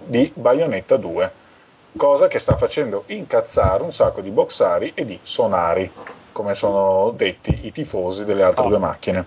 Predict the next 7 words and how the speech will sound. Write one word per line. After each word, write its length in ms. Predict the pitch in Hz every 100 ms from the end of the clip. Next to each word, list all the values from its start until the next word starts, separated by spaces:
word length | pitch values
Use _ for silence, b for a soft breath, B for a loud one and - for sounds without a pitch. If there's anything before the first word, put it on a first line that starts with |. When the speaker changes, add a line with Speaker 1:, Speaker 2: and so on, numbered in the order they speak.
| -
Speaker 2:
Sonari. 760 | - - 165 170 143 135 120 -
Speaker 1:
Allora, 480 | 185 110 92 90 -
che 300 | 143 139 131
cosa 240 | 156 143
dite 300 | 123 101 107
di 80 | 98
bello? 460 | 98 92 92 92